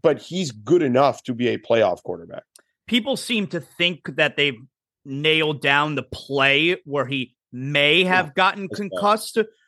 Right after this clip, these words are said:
Speaker 2: We're never
Speaker 1: Yeah.
Speaker 2: gonna know if he actually got a concussion. We're never gonna know how many he's had so far this year. It's so tricky.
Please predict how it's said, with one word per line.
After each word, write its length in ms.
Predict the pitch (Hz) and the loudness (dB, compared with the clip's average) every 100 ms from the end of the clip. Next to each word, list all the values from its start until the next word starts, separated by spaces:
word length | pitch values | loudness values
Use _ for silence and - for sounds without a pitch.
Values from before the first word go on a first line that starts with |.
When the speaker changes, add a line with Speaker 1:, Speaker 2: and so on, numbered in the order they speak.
| _ | _
Speaker 2:
We're 140 | - 185 | 0 2
never 280 | 196 220 247 | 4 4 4
Speaker 1:
Yeah. 40 | |
Speaker 2:
gonna 140 | 247 | 2
know 220 | 233 233 233 | 4 4 2
if 80 | 208 | 0
he 100 | 214 | 0
actually 340 | 196 - 180 | 0 -2 -4
got 180 | 165 180 | 0 0
a 40 | |
concussion. 640 | 175 165 165 165 - 175 175 _ _ | -2 -6 -4 -4 -2 -4 -4 _ _
We're 120 | - 151 | -4 2
never 240 | 175 196 | 4 4
gonna 100 | 196 | 2
know 140 | 185 | 2
how 120 | 180 175 | 2 2
many 220 | 175 170 | 0 -2
he's 140 | 165 | -4
had 220 | 170 170 | -2 -2
so 200 | - 156 | -2 -4
far 260 | 123 139 135 | -4 -2 -2
this 220 | 123 120 | -4 -8
year. 140 | 127 120 | -6 -6
It's 120 | - | -6
so 200 | - 165 | -4 -4
tricky. 460 | 160 170 - 110 | -4 -6 -6 -10